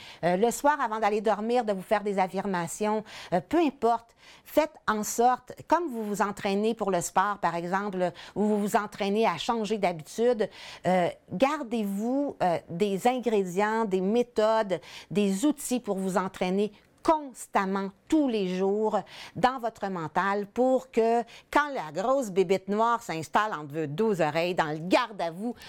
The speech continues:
vous êtes toujours prête pour aller à l'élimination. Donc, ça, c'est mon premier truc. Dernière chose,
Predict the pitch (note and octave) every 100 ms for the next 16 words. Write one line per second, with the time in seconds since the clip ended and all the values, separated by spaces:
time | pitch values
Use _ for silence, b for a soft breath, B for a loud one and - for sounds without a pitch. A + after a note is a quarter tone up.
0 | B G#3 G#3+ - _ E4 C4 A3 F#3+ G3+
1 | A3 - G#3 G#3+ G3+ - F#3+ G3+ - F#3+
2 | F3+ G3 G3 F3+ D#3+ C#3+ - B2 G#3 B3+
3 | C#4 C4 A#3 G3+ G#3+ G#3+ G3 F3 F3 -
4 | - B B B - F#3+ A#3+ G3+ E3 -
5 | G#3 A3 G#3+